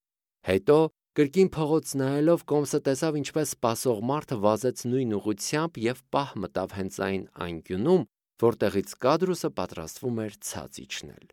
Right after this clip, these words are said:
Կադրուսը դանդաղորեն բարձրացավ սանդուղքով և վերջին աստիճաններին հասնելով նայեց ցանկապատի վրայից, համոզվելու համար, որ փողոցում մարդ չկա։ Ոչ ոք չէր երևում, ոչ մի ձայն չէր լսվում։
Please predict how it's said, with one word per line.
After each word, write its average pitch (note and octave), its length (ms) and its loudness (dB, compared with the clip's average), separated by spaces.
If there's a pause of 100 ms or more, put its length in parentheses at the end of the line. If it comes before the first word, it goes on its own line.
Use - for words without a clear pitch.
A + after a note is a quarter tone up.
(680)
Կադրուսը F3 540 6
դանդաղորեն C3 720 4
բարձրացավ G#2+ 800 -2
սանդուղքով D#3+ 760 0
և C#3 240 0
վերջին C3 440 2
աստիճաններին A#2+ 880 0
հասնելով A2 640 0
նայեց A#2 460 -2
ցանկապատի G2+ 720 -4
վրայից, G2 460 -2 (460)
համոզվելու A2+ 600 2
համար, G#2+ 380 -2
որ F#2 120 -4
փողոցում G2 640 -2
մարդ E2+ 300 -8
չկա։ - 300 -12 (920)
Ոչ D3+ 280 6
ոք D3+ 260 -2
չէր D#2 320 -6
երևում, D#2 480 -14 (420)
ոչ B2+ 280 6
մի F2+ 240 -4
ձայն A#2 420 -6 (200)
չէր E2 360 -8
լսվում։ - 420 -14